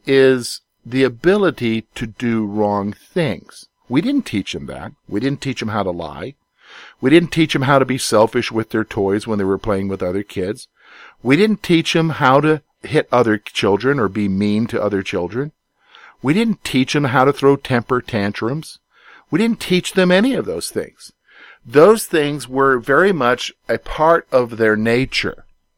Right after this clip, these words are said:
What, so what we realized is, is that we have kids that have a bent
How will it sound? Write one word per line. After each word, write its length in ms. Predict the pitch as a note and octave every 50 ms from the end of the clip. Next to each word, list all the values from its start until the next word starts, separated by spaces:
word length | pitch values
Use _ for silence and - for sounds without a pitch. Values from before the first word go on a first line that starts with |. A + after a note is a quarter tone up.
| _ _ _ _ _ _ _ _ _ _ _ _ _ _ _ _
What, 300 | - C3 C3 C#3 - -
so 140 | - D3 C#3+
what 200 | D3 D#3+ - G#2+
we 120 | C#3+ C#3+ C3+
realized 720 | C3+ D#3+ G3+ B3+ C#4+ - B2+ G#2+ G#2 G2+ G#2+ G2+ - -
is, 300 | - B2+ B2 B2 A#2 -
is 160 | B2+ A#2 A2
that 360 | - C3 B2+ B2+ B2 G#2 -
we 200 | - B2 D3+ F3+
have 240 | D#3 F3+ F3 - -
kids 400 | - - C#3 B2 B2 B2+ B2+ -
that 180 | B2 A#2+ A#2 A2
have 220 | A#2+ B2 A#2+ A2+
a 140 | A#2+ A2+ A2+
bent 580 | G#2+ - - D#3 F#3 F#3 D3 B2 B2 - -